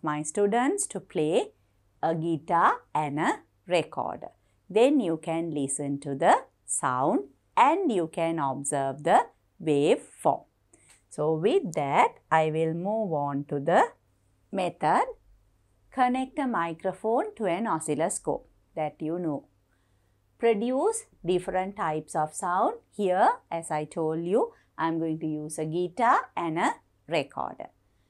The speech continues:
Observe the sound wave form in the oscilloscope. And also,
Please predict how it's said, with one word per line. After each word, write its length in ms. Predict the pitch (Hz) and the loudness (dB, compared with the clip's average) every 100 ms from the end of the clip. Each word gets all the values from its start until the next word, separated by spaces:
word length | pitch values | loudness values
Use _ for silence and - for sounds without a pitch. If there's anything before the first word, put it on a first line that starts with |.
| _ _ _ _ _ | _ _ _ _ _
Observe 580 | 240 285 294 254 247 226 | 6 6 4 4 4 2
the 140 | 269 | -2
sound 500 | 302 226 170 165 160 | 0 4 4 4 0
wave 300 | 151 160 254 | 0 2 0
form 500 | 466 - 185 156 196 427 - | -2 -4 0 2 0 -2 -4
in 260 | 165 151 | -4 0
the 140 | 151 349 - _ | 4 4 2 _
oscilloscope. 840 | - 160 156 135 147 - - 147 - _ _ _ _ _ _ _ | -4 -4 -2 -4 -4 -4 -4 -6 -6 _ _ _ _ _ _ _
And 220 | - 170 175 | -2 0 2
also, 540 | 175 175 170 233 427 | 2 2 2 4 4